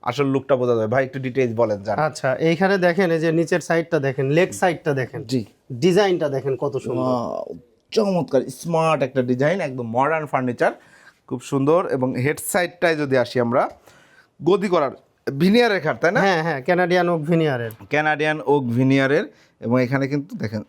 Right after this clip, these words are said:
Speaker 1: ভিতরে সলিড ফোম দেওয়া।
Speaker 2: হ্যাঁ, ভিতরে সলিড ফোম এবং ডায়মন্ড স্টোন করা।
Speaker 1: ডায়মন্ড
Speaker 2: এই যে
Speaker 1: স্টোন
Speaker 2: দেখেন।
Speaker 1: করা রয়েছে, সুইট ভেলভেট কাপড় দিয়ে করা। চাইলে তো কাপড় কালার চেঞ্জ করা যাবে,
Speaker 2: হ্যাঁ, চেঞ্জ
Speaker 1: কাস্টমাইজ
Speaker 2: করা
Speaker 1: করা যাবে।
Speaker 2: যাবে। এই যে already পিছনে একটা আছে, এই যে
Speaker 1: আরেকটা
Speaker 2: এটা।
Speaker 1: আছে,
Speaker 2: হ্যাঁ,
Speaker 1: জি।
Speaker 2: আরেকটা আছে, এই যে।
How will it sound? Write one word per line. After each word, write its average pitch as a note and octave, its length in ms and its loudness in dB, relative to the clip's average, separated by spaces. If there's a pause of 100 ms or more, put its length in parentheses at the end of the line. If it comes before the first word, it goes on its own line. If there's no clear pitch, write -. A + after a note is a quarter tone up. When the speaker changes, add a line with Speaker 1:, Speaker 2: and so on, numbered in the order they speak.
Speaker 1:
ভিতরে B2 220 -2
সলিড D3 280 -4
ফোম D#3 180 -2
দেওয়া। C#3 160 2
Speaker 2:
হ্যাঁ, D#3 120 2
ভিতরে E3+ 320 0
সলিড F3 320 0
ফোম G3+ 240 -2
এবং F3+ 260 -2
ডায়মন্ড D#3 440 0
স্টোন C#3+ 360 -4
করা। A#2 240 -6
Speaker 1:
ডায়মন্ড C3 540 0
Speaker 2:
এই B2 60 0
যে A#2 60 -10
Speaker 1:
স্টোন A2 200 0
Speaker 2:
দেখেন। B2 120 -2
Speaker 1:
করা B2 180 2
রয়েছে, B2 420 -2
সুইট D#3+ 300 -2
ভেলভেট C#3 360 2
কাপড় B2+ 320 -2
দিয়ে B2+ 160 -2
করা। D3 260 0 (400)
চাইলে F3+ 220 2
তো A3 80 -2
কাপড় G3+ 680 0
কালার F3+ 320 2 (120)
চেঞ্জ F#3 200 0
করা F#3 200 0
যাবে, B2 180 0
Speaker 2:
হ্যাঁ, A3 100 4
চেঞ্জ G3 120 0
Speaker 1:
কাস্টমাইজ A3+ 220 2
Speaker 2:
করা A3 100 2
Speaker 1:
করা G#3+ 100 2
যাবে। A3 220 -2
Speaker 2:
যাবে। B3+ 100 4
এই A#3 60 0
যে A#3 60 4
already A3 400 2
পিছনে G#3 320 0
একটা F#3+ 280 2
আছে, F3 160 -2
এই G#3 60 4
যে B2 60 2
Speaker 1:
আরেকটা - 260 0
Speaker 2:
এটা। A#2 60 0
Speaker 1:
আছে, G#2+ 160 -8
Speaker 2:
হ্যাঁ, F3 160 0
Speaker 1:
জি। E3 60 2
Speaker 2:
আরেকটা E3 380 0
আছে, E3 220 0
এই D#3+ 80 0
যে। F#3+ 140 0